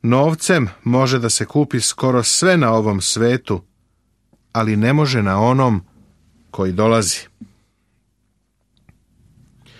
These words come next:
Pravda bezazlenoga upravlja put njegov,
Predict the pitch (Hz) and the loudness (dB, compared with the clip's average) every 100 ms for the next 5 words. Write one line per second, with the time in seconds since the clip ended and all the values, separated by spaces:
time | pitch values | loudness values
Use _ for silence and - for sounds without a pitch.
0 | - - - - - _ - 170 190 156 | -20 -20 -20 -20 -20 _ 0 4 4 2
1 | 127 113 107 98 135 147 170 175 170 160 | 2 2 0 2 2 2 2 4 2 4
2 | 156 131 - - 135 151 147 151 147 147 | 2 0 -8 -4 -2 -2 0 0 2 0
3 | 143 120 110 - 107 113 113 110 | 0 -2 -2 -2 -2 0 0 -2